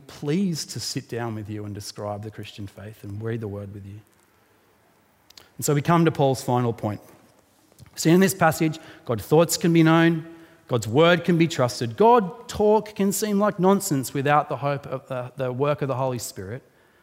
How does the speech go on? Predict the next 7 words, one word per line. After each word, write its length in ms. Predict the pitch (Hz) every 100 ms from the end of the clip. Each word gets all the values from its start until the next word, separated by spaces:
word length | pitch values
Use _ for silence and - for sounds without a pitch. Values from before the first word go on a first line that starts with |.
| _ _ _ -
And 100 | 104
fourthly, 400 | - 156 156 156
God's 320 | 131 143 135
wisdom 440 | 127 151 139 147 143
can 200 | 143 120
be 160 | 120 120
ours 640 | 131 135 117 113 - -